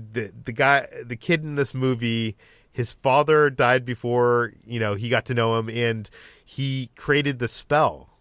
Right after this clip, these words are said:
uh, that would bring him back for only one day, and he could spend one day with his kid.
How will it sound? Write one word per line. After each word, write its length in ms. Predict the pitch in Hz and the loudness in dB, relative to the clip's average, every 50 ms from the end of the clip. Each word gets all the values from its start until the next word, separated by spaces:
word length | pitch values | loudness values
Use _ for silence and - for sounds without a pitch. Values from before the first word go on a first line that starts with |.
| _ _ _ - 120 | _ _ _ -10 -4
uh, 240 | 117 120 117 113 113 113 | 0 2 2 2 2 2
that 200 | 113 127 120 120 | 2 0 0 0
would 220 | 123 120 110 - | 0 -2 -4 -6
bring 340 | _ 110 - - 139 143 139 | _ -14 -2 0 0 0 0
him 220 | 139 143 143 131 123 | 0 -4 -4 0 0
back 320 | 131 123 120 117 - - | 2 2 2 0 -2 -6
for 200 | - 113 107 101 | -6 -4 -4 -2
only 240 | 117 131 143 147 139 | -2 -2 -2 -2 -2
one 280 | 127 123 123 123 120 | -2 0 0 -2 0
day, 360 | 117 117 113 110 110 110 113 107 | 2 2 2 4 4 2 2 0
and 80 | 98 | -2
he 60 | 98 | -6
could 160 | - - 107 - | -8 -8 -8 -8
spend 360 | - - 127 123 117 107 98 | -2 0 0 0 0 -4 -6
one 220 | 110 120 135 131 | -4 -4 -4 0
day 200 | 120 127 120 120 | 0 2 2 2
with 180 | 117 113 107 - | 2 0 -2 -2
his 140 | 110 - - | -6 -8 -6
kid. 340 | - 117 110 104 98 95 | -2 -2 -2 -2 -2 -6